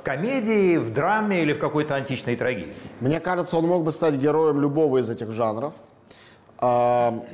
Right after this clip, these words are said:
Speaker 2: легко. Другое дело, что я не очень, э, верю в него как в героя античной трагедии. Ведь что такое античная трагедия? В ней нету, строго говоря, злодеев и хороших людей. В нём всё определяет рок, воля богов.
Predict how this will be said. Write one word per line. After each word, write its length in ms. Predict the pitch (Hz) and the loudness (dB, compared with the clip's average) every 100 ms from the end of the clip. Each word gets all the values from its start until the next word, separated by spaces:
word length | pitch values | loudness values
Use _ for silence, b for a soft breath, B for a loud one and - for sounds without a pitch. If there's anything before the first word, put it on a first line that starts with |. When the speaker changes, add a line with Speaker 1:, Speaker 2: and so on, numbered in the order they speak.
| 101 | -6
Speaker 2:
легко. 540 | 135 147 - 127 113 - - - B B B - | -2 -2 0 0 0 -2 -18 -20 B B B -6
Другое 480 | 131 190 214 254 202 | -2 -2 2 2 2
дело, 360 | 180 202 156 | 2 2 2
что 440 | 143 - 165 160 147 | -2 -2 2 4 2
я 480 | 131 160 175 170 | 0 0 0 -2
не 240 | 156 156 175 | -2 0 2
очень, 580 | 190 185 - 165 160 156 | 2 0 -2 -2 0 0
э, 380 | 156 151 127 135 | 0 0 0 -2
верю 320 | 127 175 165 | 2 2 2
в 60 | 131 | 0
него 180 | 151 | -2
как 160 | 156 131 | -2 -4
в 80 | 120 | -4
героя 240 | 147 156 147 | 0 2 2
античной 400 | 135 185 - 120 | -2 -8 -6 -4
трагедии. 400 | 120 113 107 107 | -2 0 -2 0
Ведь 140 | 127 | 0
что 100 | 226 | 0
такое 240 | 233 202 | 0 0
античная 420 | 165 165 156 - 107 | 0 -2 -4 -4 -4
трагедия? 600 | 113 107 98 87 57 - B B B | -2 -2 -2 -4 -8 -14 B B B
В 120 | 120 | 2
ней 200 | 185 208 | 2 4
нету, 440 | 233 269 202 175 | 2 2 2 0
строго 320 | - 165 165 | 0 0 0
говоря, 340 | 147 143 156 175 | 0 0 2 0
злодеев 580 | 127 139 135 143 104 85 - - _ _ _ _ | 2 0 2 0 0 -6 -18 -20 _ _ _ _
и 120 | 143 | -2
хороших 520 | 139 131 139 127 120 117 | 0 2 2 0 -6 -4
людей. 400 | 117 104 78 - B B | -4 -4 -6 -10 B B
В 80 | 117 | -2
нём 160 | 180 240 | 0 0
всё 160 | 233 240 | 0 0
определяет 520 | 190 170 190 180 160 | 2 2 4 2 2
рок, 380 | 160 220 220 117 | 2 0 -2 -10
воля 320 | 117 156 139 | -2 0 2
богов. 520 | 117 135 123 180 202 | 2 0 2 2 0